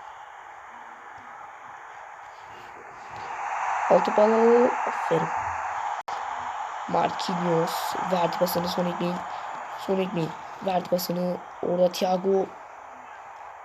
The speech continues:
Abi. Aubameyang çok kötü gerçekten.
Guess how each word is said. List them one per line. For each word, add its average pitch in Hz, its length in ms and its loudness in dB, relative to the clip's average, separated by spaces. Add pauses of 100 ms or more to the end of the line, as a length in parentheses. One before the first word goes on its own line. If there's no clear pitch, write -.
(760)
Abi. 165 800 2 (1200)
Aubameyang 175 520 2 (200)
çok 170 100 0 (180)
kötü 156 260 0
gerçekten. 147 580 2